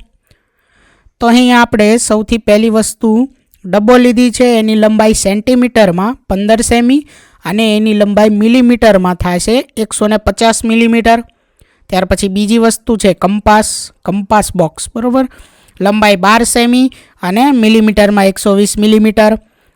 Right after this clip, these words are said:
રબર લીધું છે ત્રણ સેમી લંબાઈ અને મિલીમીટર છે ત્રીસ. ત્યાર પછી પેન્સિલ દસ સેમી અને સો મિલીમીટર. ત્યાર પછી પાંચમી વસ્તુ લીધી છે થાળી,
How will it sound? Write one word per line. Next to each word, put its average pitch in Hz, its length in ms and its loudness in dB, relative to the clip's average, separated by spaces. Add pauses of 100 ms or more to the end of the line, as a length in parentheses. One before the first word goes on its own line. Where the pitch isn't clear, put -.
રબર 202 480 2
લીધું 240 320 4
છે 240 160 2 (240)
ત્રણ 240 260 2
સેમી 247 320 2
લંબાઈ 240 360 2
અને 214 200 2
મિલીમીટર 220 680 2
છે 208 200 -2
ત્રીસ. 226 380 -2 (300)
ત્યાર 190 220 0
પછી 202 300 -4
પેન્સિલ 233 680 0 (100)
દસ 214 220 2 (120)
સેમી 240 300 2
અને 185 240 0
સો 220 240 0
મિલીમીટર. 233 600 0
ત્યાર 196 300 -2
પછી 185 240 -8
પાંચમી 202 400 -4
વસ્તુ 208 340 -2
લીધી 180 280 -2
છે 196 140 -4
થાળી, 220 520 2